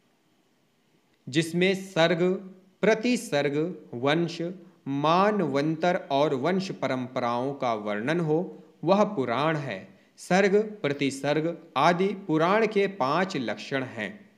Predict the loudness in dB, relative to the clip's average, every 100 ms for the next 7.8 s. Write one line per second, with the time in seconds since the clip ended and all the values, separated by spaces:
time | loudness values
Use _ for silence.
0 | -4 0 0 -2 -6 -8 -6 -6 -6 -6
1 | -6 -2 0 -2 -10 -20 _ _ _ 4
2 | 4 2 0 4 4 4 4 2 2 -2
3 | 0 -2 0 -2 0 0 0 -2 -6 0
4 | 2 4 2 -2 -2 0 0 0 -2 -4
5 | -2 -2 0 0 2 2 0 -2 -2 0
6 | 2 2 2 -2 -2 -2 -2 -2 -4 -6
7 | -6 -6 -6 -2 2 4 4